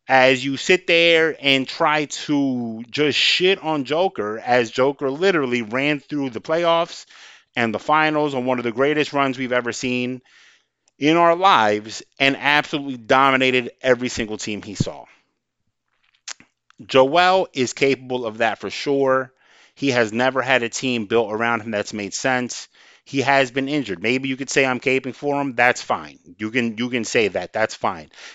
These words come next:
If that equates him being a choke artist, that's fine. I equate that to him having some really bad luck.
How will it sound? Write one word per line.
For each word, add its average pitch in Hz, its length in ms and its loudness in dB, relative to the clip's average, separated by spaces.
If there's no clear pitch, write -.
If 113 180 -2
that 135 180 8
equates 147 400 2
him 143 140 -2
being 139 220 -2
a 131 60 -4
choke 156 300 -2
artist, 151 380 -4
that's 120 220 -2
fine. 113 320 0
I 143 140 4
equate 147 380 -2
that 135 200 2
to 143 100 -2
him 131 160 -4
having 127 320 0
some 117 180 -6
really 113 240 -4
bad 101 360 -2
luck. 85 340 -10